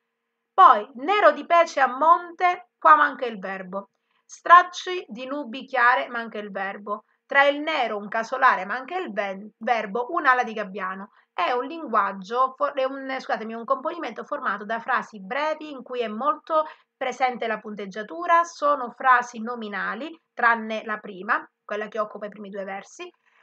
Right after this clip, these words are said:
ed è tutto costruito sull'analogia. La casa è un'ala di gabbiano. L'ala di gabbiano dà l'idea della libertà, della, della possibilità di andare via, di non essere toccato dalla tempesta. La casa è avvolta nel nero.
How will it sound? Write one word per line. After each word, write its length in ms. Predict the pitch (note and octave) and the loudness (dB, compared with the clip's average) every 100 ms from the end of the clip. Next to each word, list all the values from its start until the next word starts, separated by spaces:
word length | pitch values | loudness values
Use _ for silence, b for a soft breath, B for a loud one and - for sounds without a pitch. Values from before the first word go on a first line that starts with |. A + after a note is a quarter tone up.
| b | b
ed 200 | - G#4 | 0 2
è 160 | C#4 B3 | 2 -2
tutto 300 | G#4+ G#4 G#4 | -6 -4 -2
costruito 420 | - D4 D#4 F4 | -2 -6 -12 -12
sull'analogia. 880 | - C#4 C4 B3+ A#3+ A3 G3 G3+ F#3+ - _ _ | -8 0 0 0 -4 -6 -12 -14 -16 -18 _ _
La 200 | - C4+ | 4 4
casa 600 | C#4 F4 F#4 F4+ F4+ F4 - | 6 4 4 6 6 6 4
è 240 | C4 A#3+ | -4 -4
un'ala 420 | A#3+ B3 D4 D#4+ C#4 | -6 -2 0 0 -4
di 100 | A3 | -6
gabbiano. 580 | G3 G3 G#3+ F#3+ G3 | -8 -6 -4 -4 -6
L'ala 240 | G#3 C4 D#4 | 0 2 2
di 120 | C#4+ | -2
gabbiano 480 | C4+ A3+ D#4 E4+ A#3+ | -6 -4 0 0 0
dà 200 | A3+ A3+ | 0 0
l'idea 280 | A3+ A3 B3+ | 0 -4 -2
della 240 | B3+ A3 | -2 -6
libertà, 680 | G#3+ G#3+ F#3+ A3 - C#4+ B3 | -8 -10 -10 -10 0 4 4
della, 360 | G#3+ A3 A3+ - B B | 4 -6 -4 -6 B B
della 240 | B3 B3 | 0 0
possibilità 420 | A#3+ B3 A3 A#3 C4 | 0 -4 -8 -6 -4
di 80 | |
andare 380 | B3+ A3+ A3+ G#3+ | -4 -4 -4 -4
via, 220 | G#3+ C#4 A#3 | -8 -6 -4
di 120 | A3 | -6
non 240 | A3+ A#3 | -8 -10
essere 300 | C4+ C4+ A#3+ | -10 -8 -10
toccato 360 | A3+ A3 C#4+ - | -8 -6 -6 -4
dalla 260 | A#3+ A3+ | -4 -4
tempesta. 680 | G#3+ G#3 G3 G3+ F#3+ - G3+ G3 B B | -8 -10 -10 -12 -14 -8 -6 -6 B B
La 180 | - - | 0 2
casa 480 | F4 G4 F#4 F4+ | 4 4 2 -2
è 80 | B3+ | 0
avvolta 560 | B3 A3 A#3+ C4+ - C4+ | 0 0 -2 -4 -6 -8
nel 260 | A3 A3 | -8 -10
nero. 480 | G#3+ G3 F#3 F#3+ G3+ | -10 -10 -10 -10 -12